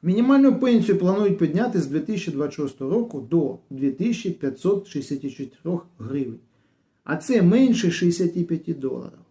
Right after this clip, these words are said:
Уявіть, менше шістдесят п'яти доларів для людини пенсійного віку. І це в Україні. І ось питання.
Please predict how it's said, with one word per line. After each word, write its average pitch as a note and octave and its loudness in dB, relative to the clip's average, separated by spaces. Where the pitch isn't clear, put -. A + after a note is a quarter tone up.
Уявіть, D#3 0
менше E3+ 0
шістдесят C#3 -8
п'яти C3+ -10
доларів F#3 0
для D#3 -2
людини F#3+ 0
пенсійного D#3+ -6
віку. - -20
І C#3+ -4
це E3+ 0
в F#3+ 0
Україні. - -8
І E3 -4
ось A#3 -2
питання. E3 -4